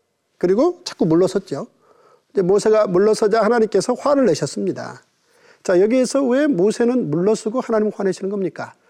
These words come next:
모세는 여기에서 이번 일은 꼭 적임자가 자기인지라 자기 아니면 안 되는 줄을 이미 알고 이번에 몸값을 높이기 위해서 지금 물러서는 겁니까?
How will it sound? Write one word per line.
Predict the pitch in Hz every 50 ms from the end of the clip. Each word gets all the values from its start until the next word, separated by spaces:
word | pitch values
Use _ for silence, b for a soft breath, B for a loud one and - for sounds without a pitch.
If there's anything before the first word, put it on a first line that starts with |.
| b b b b b b b b _
모세는 | - 175 190 185 214 214 226 226 170
여기에서 | 160 175 175 196 190 170 - - 262 311 - - _ _ _ _ _ _ _ _ _ _ _ -
이번 | 190 208 190 240 247 240 190
일은 | 196 208 233 247 262 247 - - - _ _ -
꼭 | 330 370 - -
적임자가 | - 180 170 202 208 196 196 175 185 196
자기인지라 | - - 170 160 180 202 175 156 147 160 175 226 285 - - _ _ _
자기 | - - - 147 156 156 233
아니면 | - - 151 156 180 196 202 220 262 -
안 | - - 139 147 175 185 190
되는 | 196 202 202 196 185
줄을 | 185 208 226 -
이미 | 185 170 196 226 240 247 -
알고 | - - 147 170 170 190 226 -
이번에 | 208 175 175 214 214 226
몸값을 | 160 123 139 170 170 - 220 208 - - 226
높이기 | 175 135 143 - - - 226 220 247 240 240 226 220
위해서 | 226 233 240 240 - - 285 311 349 381 392 - - _ _ _ _ _ _ _ _ _ _ _ _ _ _
지금 | - 214 208 180
물러서는 | 160 185 208 185 - 208 208
겁니까? | 208 208 208 214 208 - 262